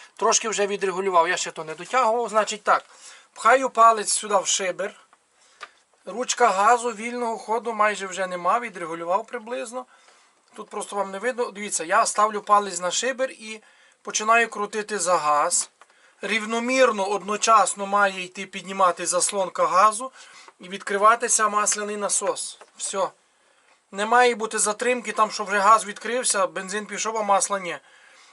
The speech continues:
І тепер далі ла-, налаштовуємо, так, от повний газ. Пішов, чую, упор. І воно вже далі, типу, не йде. Добре, ми його трошки тут, а, зазор заберемо ще на рулі вільного хода. Зараз попробуємо.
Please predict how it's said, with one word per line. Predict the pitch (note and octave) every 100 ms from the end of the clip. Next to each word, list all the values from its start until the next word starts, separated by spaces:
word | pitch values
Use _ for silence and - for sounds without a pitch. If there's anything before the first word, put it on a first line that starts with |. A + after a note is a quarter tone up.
| _ -
І | G#3
тепер | B3 B3+ B3
далі | A3 E3+
ла-, | - F#3+ G3
налаштовуємо, | G3+ G3+ G#3 - B3+ B3+ A#3 F#3
так, | - F3+ G#3
от | G3
повний | - G3+ G3 F3+
газ. | D#3 C#3 -
Пішов, | - F3 F#3+ E3+
чую, | - G#3+ G#3
упор. | G3 F3+ F3+ - _ _ - _ _ _ _ _ _
І | F3+
воно | F3 G#3
вже | G3+ G3
далі, | G3 G3+
типу, | F#3+ G3 G3 G3
не | F#3+
йде. | F#3 D#3 D3 - - _
Добре, | E3+ D#3+ D#3 F#3+
ми | F#3+
його | F3
трошки | - F3 - F3+
тут, | F#3 E3+
а, | F#3+ - _ _ _ _ _
зазор | E3 F3 E3 F3+ E3
заберемо | E3 D#3 E3 E3+ D#3+ D3+
ще | - E3+
на | D#3+ D#3
рулі | D#3+ F3 G#3+ G#3+ _ _ _ _
вільного | F3 F#3+ G3+ F#3
хода. | F3+ - F#3 G3+ A3+ _ _
Зараз | E3+ D3+ D3+
попробуємо. | - D#3 D#3 D3 D3